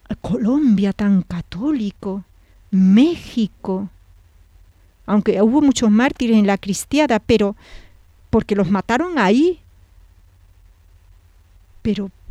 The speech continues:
poco relativamente. Porque la santidad tiene que ser consistente. Mucha fuerza de voluntad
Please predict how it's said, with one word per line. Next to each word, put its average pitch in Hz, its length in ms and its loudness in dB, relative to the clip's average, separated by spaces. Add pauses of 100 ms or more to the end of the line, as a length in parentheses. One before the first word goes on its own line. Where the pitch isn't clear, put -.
poco 226 420 -8
relativamente. 202 1500 -2 (2500)
Porque 214 280 -2
la 208 120 0
santidad 208 760 -2
tiene 254 220 -2
que 277 100 -4
ser 285 220 -4
consistente. 226 1600 -2 (1160)
Mucha 220 280 -2
fuerza 320 600 -6
de 226 120 -4
voluntad 214 640 -6